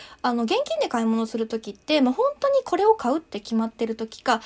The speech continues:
めちゃくちゃ細かい必要経費のもの、それ昔と昔の前だったらスイカとかだったりするんですけど、例えば急に水が必要になったりとか、まあ、ちょっとしたね、お菓子とか、まあ、そういうメ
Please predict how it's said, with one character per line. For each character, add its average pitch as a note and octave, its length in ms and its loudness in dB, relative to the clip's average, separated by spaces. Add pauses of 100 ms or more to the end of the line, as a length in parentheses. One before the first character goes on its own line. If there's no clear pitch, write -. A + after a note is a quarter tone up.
(220)
め C#4 100 0
ち - 80 0
ゃ A#4 40 2
く A#4 120 4
ち A#4+ 60 -4
ゃ A4+ 100 4
細 G#4 240 -2
か G#4+ 160 0
い A#3 300 0
必 - 280 -2
要 B3 160 4
経 B3 200 2
費 A3+ 120 -6
の F3+ 80 -6
も E3+ 140 -12
の、 A#3+ 200 -2 (380)
そ G4+ 120 -6
れ G4+ 60 0
昔 G#4+ 300 0
と A4+ 100 0
昔 F4 280 -2
の A3+ 80 -2
前 A3 140 0
だ G#3+ 60 -2
っ A3 60 -8
た E4 100 2
ら F4+ 100 6
ス - 160 -2
イ A3+ 60 2
カ G3+ 120 -6
と - 80 -14
か G3+ 100 -10
だ G3 80 -12
っ - 20 -20
た G3+ 100 -12
り G#3 80 -8
す A3+ 100 -8
る G#3+ 60 -4
ん - 20 -8
で G#3 80 -8
す - 100 -12
け C4 80 -4
ど、 E4+ 120 0
例 D#4+ 200 0
え - 20 0
ば B3+ 100 -2 (640)
急 A#3 240 0
に G#3+ 140 0
水 G#3+ 320 2
が A#3 140 4
必 A#3 220 -8
要 A3+ 120 2
に A3 60 -2
な A3+ 100 -2
っ A3 40 -6
た G#3 120 -14
り G#3 80 -14
と G3+ 100 -14
か、 C4+ 360 2
ま - 380 -8
あ、 - 20 -4
ち D#4 100 0
ょ - 20 2
っ - 40 -12
と D4 160 -2
し - 80 -8
た D4+ 140 -2
ね、 E4+ 200 -2 (140)
お A3 60 -6
菓 A#3 180 -2
子 - 80 -12
と G3 100 -10
か、 G3 200 -4
ま G#3+ 120 0
あ、 - 20 -8
そ A4 140 2
う C5+ 180 6
い - 20 2
う - 20 0
メ B4 80 2